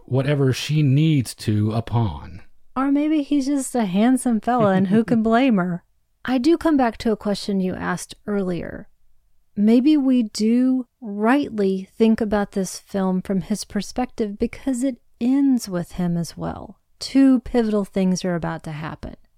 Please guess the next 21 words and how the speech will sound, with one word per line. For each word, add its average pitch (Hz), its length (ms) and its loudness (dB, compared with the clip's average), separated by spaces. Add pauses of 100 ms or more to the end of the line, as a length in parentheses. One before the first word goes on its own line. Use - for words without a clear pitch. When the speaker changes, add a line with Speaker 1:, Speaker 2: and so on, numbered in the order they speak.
(120)
Speaker 1:
The 147 80 2
penultimate 156 720 0
moment 95 420 -2
of 90 100 -8
the 101 80 -4
film 101 520 -4
is 120 180 0
with 123 340 -2 (220)
Lionel 131 460 2
having 135 460 0
the 117 100 2
titular 127 600 0
thirty-five 135 800 0
shots 123 400 -4
of 95 260 -6
rum. 101 380 -2 (240)
Now, 143 80 0
you 151 160 2
mentioned 190 460 2
the 139 80 0
title. 120 720 -2